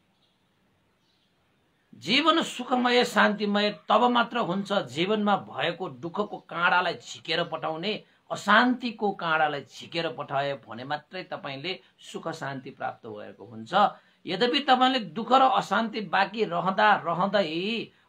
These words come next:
अरू केही सुख पाए, शान्ति पाए भनेर भन्दैमा तपाईँले साँच्चैकै विमुक्ति पाएको चाहिँ होइन। त्यसरी विमुक्ति पाएको चाहिँ होइन है उपासक उपासिकाहरू।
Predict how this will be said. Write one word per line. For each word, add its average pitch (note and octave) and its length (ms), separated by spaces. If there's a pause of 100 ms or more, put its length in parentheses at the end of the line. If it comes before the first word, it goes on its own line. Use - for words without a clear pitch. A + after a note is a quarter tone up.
(120)
अरू G3+ 200
केही B3+ 340
सुख - 340
पाए, G3+ 480
शान्ति A3+ 360
पाए F#3 760
भनेर D#3 320
भन्दैमा D3+ 540
तपाईँले D3 420
साँच्चैकै F3+ 800 (280)
विमुक्ति G#3+ 580
पाएको E3+ 460
चाहिँ D#3+ 180
होइन। - 300 (4000)
त्यसरी A#3+ 340
विमुक्ति A#3 360
पाएको F#3 380
चाहिँ F3 180
होइन B2 240
है E3+ 180
उपासक A#2+ 380
उपासिकाहरू। - 560